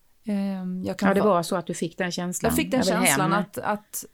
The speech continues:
Speaker 1: kan jag leva utan dem?
Speaker 2: Mm.
Speaker 1: Eller behöver jag ha, omge mig mer med, ehm, i det svenska samhället eller sådär, att hur vill jag
Speaker 2: Mm.
Speaker 1: ha det? För jag hade aldrig varit vuxen här hemma,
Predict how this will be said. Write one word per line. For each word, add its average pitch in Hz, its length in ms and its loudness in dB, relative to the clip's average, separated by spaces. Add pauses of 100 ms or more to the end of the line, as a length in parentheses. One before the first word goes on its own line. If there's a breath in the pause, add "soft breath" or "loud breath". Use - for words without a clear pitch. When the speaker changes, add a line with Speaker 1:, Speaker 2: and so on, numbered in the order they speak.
(140)
Speaker 1:
kan 233 200 -2
jag 226 120 0
leva 240 280 -2
utan 233 420 -4
dem? 190 360 -2
Speaker 2:
Mm. 190 120 -2
Speaker 1:
Eller 185 160 -2
behöver 180 720 -4
jag 185 160 -6
ha, 190 380 -4 (320 soft breath)
omge 202 560 0
mig 175 180 -2
mer 202 500 -2
med, 170 500 -8
ehm, 170 420 -6 (1160 loud breath)
i - 240 -2
det 175 120 -2
svenska 170 360 -4
samhället 185 480 -4
eller 156 160 -4
sådär, - 240 -2 (120)
att - 380 -12
hur 190 260 -2
vill 175 120 0
jag 180 80 0
Speaker 2:
Mm. 196 120 -2
Speaker 1:
ha - 60 -2
det? 135 160 -6
För 202 100 -2
jag 190 80 2
hade 185 100 0
aldrig 202 180 -2
varit 165 260 -10
vuxen 220 540 -2
här 254 120 0
hemma, 202 320 0